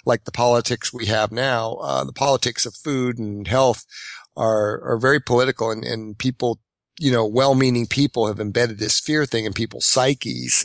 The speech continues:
And, you know, when you combine fear in somebody's psyche with food, which is, has to do, which is a primitive, you know, um, hunger,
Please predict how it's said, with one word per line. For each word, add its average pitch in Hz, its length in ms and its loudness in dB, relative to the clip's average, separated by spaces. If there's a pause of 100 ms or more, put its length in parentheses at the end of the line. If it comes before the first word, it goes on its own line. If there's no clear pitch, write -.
(140)
And, 113 520 -8 (100)
you 139 120 0
know, 123 120 4
when 120 160 0
you 120 80 -2
combine 117 1000 0 (560)
fear 139 560 4
in 110 100 0
somebody's 113 380 0
psyche 131 420 0
with 101 220 -14
food, 160 420 -6
which 104 240 -8
is, - 160 -4
has 110 260 -2
to - 80 -14
do, 110 300 -6
which - 240 -8
is 110 60 -8
a 104 80 -6 (100)
primitive, 117 560 0 (140)
you 123 120 -6
know, 104 320 -6 (140)
um, 113 500 -8 (680)
hunger, 127 640 0